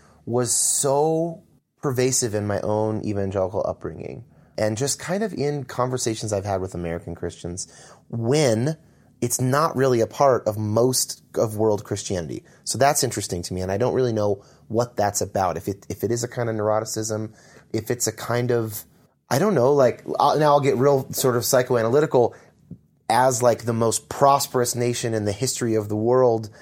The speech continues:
dimly aware of how much our prosperity is at the hands of other people's misery. Are we, do we need something to make ourselves feel good that we are not, in fact, the ones ruining the planet and ruining the world?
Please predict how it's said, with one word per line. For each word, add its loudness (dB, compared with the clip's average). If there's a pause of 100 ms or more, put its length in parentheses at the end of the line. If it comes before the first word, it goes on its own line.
(320)
dimly 2
aware 6
of 2
how 4 (240)
much 2
our 4
prosperity 0 (200)
is 2
at 0
the 0
hands 2
of -2
other 2
people's -2
misery. 0 (400)
Are 2
we, 0
do -2
we 0
need 0
something 0
to 0
make -2
ourselves 0 (420)
feel 0 (120)
good 4
that 2
we 2
are 4
not, 2
in -4
fact, 0 (240)
the 0
ones 0
ruining 0
the 0
planet 0
and -2
ruining 0
the -4
world? -2